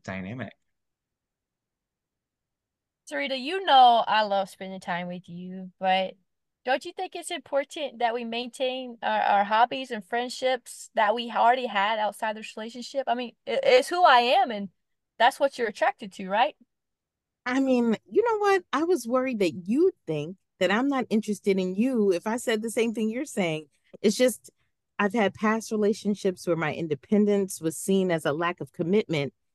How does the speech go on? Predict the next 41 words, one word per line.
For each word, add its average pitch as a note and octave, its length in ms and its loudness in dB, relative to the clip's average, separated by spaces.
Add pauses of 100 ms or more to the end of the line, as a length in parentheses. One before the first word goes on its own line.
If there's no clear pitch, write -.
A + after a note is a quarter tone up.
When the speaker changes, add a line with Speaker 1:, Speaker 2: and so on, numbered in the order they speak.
(140)
Speaker 3:
and F3 120 0
I F3 60 4
didn't G#3+ 220 4
want G3 220 2
you F#3+ 60 -2
to F3+ 80 2
think G#3 260 -2
that E3 100 0
I D#3+ 80 -2
wasn't D3+ 400 -4
committed G#3 460 2
to F3+ 100 -6
you, D#3 380 -4
so C#3+ 180 -2
that's D#3+ 320 -4
why, D#3 460 -2 (800)
yeah. F3+ 380 -6 (1300)
Speaker 2:
Uh, G#3+ 160 -4
I, - 280 2
I A#3+ 60 2
completely A#3+ 520 -8
understand. A3+ 720 -2
I, F3+ 300 2
I've F#3+ 100 -2
been G#3 140 -6
in G#3 80 -4
the G3 100 -6
same G#3+ 420 -8
boat G3+ 260 -2
before, F#3 500 -2
but F3 280 0 (680)
this G3+ 240 0
time D4 280 4
I A3+ 120 6
wanna B3 200 -2
pursue B3 340 -4
a A#3 60 2
healthy A3+ 280 -2
relationship, G#3 720 -4
a-, - 40 -2
and F#3+ 640 -2